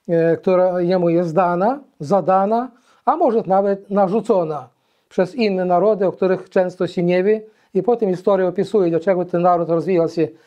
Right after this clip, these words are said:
w taki sposób, a dlaczego ten naród rozwijał się w taki sposób. Dzisiaj w historii narodu jest więcej zakłamania,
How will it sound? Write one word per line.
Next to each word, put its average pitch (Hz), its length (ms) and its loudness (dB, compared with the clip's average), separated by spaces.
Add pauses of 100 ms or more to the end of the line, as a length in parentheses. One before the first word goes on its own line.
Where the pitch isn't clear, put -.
(160)
w - 60 -18
taki 180 300 0
sposób, 240 580 -2 (340)
a 180 60 -2
dlaczego 208 320 0
ten 190 160 -2
naród 202 260 0
rozwijał 196 280 0
się 202 140 -2
w 196 40 -6
taki 170 300 -2
sposób. 165 520 -4 (580)
Dzisiaj 208 280 0
w - 20 -6
historii 208 420 0
narodu 202 300 2
jest 185 160 -4
więcej 202 320 -2
zakłamania, 190 840 0